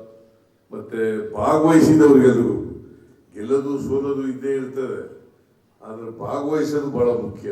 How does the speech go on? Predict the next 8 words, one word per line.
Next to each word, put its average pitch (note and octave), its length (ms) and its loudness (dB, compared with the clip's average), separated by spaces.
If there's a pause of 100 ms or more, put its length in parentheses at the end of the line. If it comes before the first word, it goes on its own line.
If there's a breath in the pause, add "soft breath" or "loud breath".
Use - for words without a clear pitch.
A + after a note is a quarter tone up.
(1400)
ಈಗ A2 120 -12 (1200)
ಸಿ-, - 300 -20 (580)
ಈ A#2 80 -16 (1900)
ಒಲಿಂಪಿಕ್‌ನಲ್ಲಿ C#3 680 -6
ಭಾಗವಹಿಸ್ಬೇಕಾದ್ರೆ C3 1300 -4 (360)
ಸಾಮರ್ಥ್ಯ D3+ 480 -6
ಇದ್ರೆ D3 240 -8
ಮಾತ್ರ C#3 420 -6